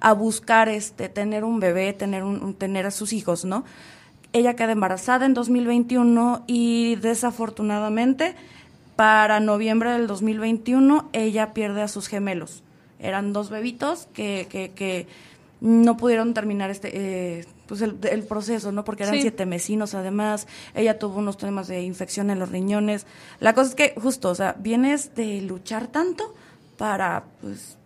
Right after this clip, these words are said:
Speaker 1: este, este desafortunado resultado, ¿no? Ellos a través han dicho, ¿no? Repito, todo esto es chismecito para que mi gente no se me ataque, ¿eh?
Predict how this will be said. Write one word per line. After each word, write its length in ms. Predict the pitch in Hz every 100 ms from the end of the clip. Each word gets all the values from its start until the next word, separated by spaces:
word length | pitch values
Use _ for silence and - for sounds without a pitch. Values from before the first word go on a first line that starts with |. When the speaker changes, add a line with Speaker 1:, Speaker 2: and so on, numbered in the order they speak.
| -
Speaker 1:
este, 340 | 214 220 214 -
este 180 | 220 247
desafortunado 800 | 233 220 202 202 196 208 208 214
resultado, 600 | 214 196 185 - 170 156
¿no? 200 | 190 269 - - - - _ _ -
Ellos 420 | 262 277 294 285 269
a 120 | 233
través 420 | 220 220 233 233 - -
han 200 | 233 233
dicho, 280 | 220 226 180
¿no? 140 | 202
Repito, 380 | 220 208 190 170
todo 360 | 240 277 320 330
esto 280 | 330 330
es 60 | 339
chismecito 500 | 370 311 247 233 233
para 120 | 202 180
que 80 |
mi 100 | 190
gente 240 | 185 220 240
no 80 | 233
se 80 | 202
me 120 | 180
ataque, 300 | 185 -
¿eh? 80 | 185